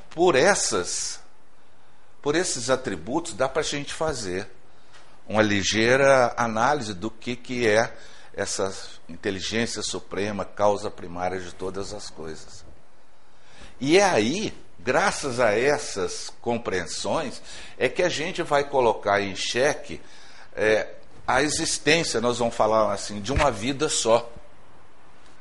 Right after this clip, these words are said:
Igual aqui, ó. A imortalidade da alma.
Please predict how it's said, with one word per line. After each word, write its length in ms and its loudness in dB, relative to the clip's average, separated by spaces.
Igual 320 6
aqui, 340 -2
ó. 80 0
A 120 6
imortalidade 880 6
da 120 8
alma. 440 8